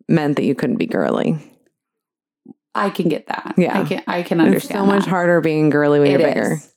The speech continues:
Speaker 2: It is.
Speaker 1: At least that's what it felt like.
Speaker 2: Yeah.
Speaker 1: 'Cause it's so much easier now.
Speaker 2: Yeah.
Speaker 1: All I have to do is walk into a store, which I still go to, like, the wrong size.
Speaker 2: Yes, I do
Speaker 1: Which
Speaker 2: too.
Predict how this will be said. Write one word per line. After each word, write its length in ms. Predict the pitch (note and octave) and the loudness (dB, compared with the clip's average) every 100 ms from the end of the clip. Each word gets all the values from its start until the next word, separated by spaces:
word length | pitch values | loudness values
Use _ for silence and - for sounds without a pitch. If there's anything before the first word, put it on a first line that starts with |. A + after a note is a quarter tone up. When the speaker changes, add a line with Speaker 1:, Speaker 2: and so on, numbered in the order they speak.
| _ | _
Speaker 2:
It 140 | F3 | -2
is. 300 | D#3+ - - - - - | -2 -2 -6 -12 -20 -8
Speaker 1:
At 60 | - | 0
least 240 | G3+ F3+ - _ _ _ _ _ - | 0 0 -4 _ _ _ _ _ -6
that's 120 | D#3+ | -4
what 80 | E3+ | -2
it 60 | C3 | -2
felt 220 | C#3 E3+ | -2 0
like. 380 | D#3+ D#3 F3 - | 2 0 -2 -4
Speaker 2:
Yeah. 360 | E3+ D#3 D3+ - | -4 -2 -2 0
Speaker 1:
'Cause 120 | E3 | -2
it's 140 | D3 | -2
so 120 | D#3 | -4
much 140 | F#3 D#3+ | -2 0
easier 240 | C#3+ C#3 | 0 0
now. 300 | C#3+ E3+ E3 - _ - | 0 0 -2 -8 _ -8
Speaker 2:
Yeah. 260 | F3 D#3+ - | -4 -4 -2
Speaker 1:
All 120 | - | -2
I 40 | F3 | 0
have 80 | |
to 60 | D#3+ | 0
do 60 | F3 | 0
is 100 | D#3+ | 0
walk 200 | D#3+ E3 | 0 0
into 180 | D#3 | 0
a 60 | C#3 | -2
store, 560 | - E3+ D#3+ C#3+ D#3 D3+ _ - | -2 -2 0 2 0 -2 _ -6
which 380 | E3+ D#3 B2 - - | -2 -2 -4 -18 -8
I 160 | - | -4
still 260 | D#3+ - D#3 | -4 -4 -2
go 180 | D3 C#3+ | 0 0
to, 180 | - C#3+ | 0 0
like, 200 | C#3 - _ | 0 -4 _
the 80 | D3+ | -2
wrong 280 | D3 B2 B2+ | 0 2 0
size. 500 | - B2 B2 D#3 - | -2 -4 -2 -4 -2
Speaker 2:
Yes, 380 | F3 E3+ D#3 D3+ D#3+ | -2 0 -2 -2 -2
I 100 | D#3+ | 0
do 100 | F3+ | 0
Speaker 1:
Which 100 | G3 | 0
Speaker 2:
too. 500 | C#4 C4+ A#3+ A3+ | 0 2 2 2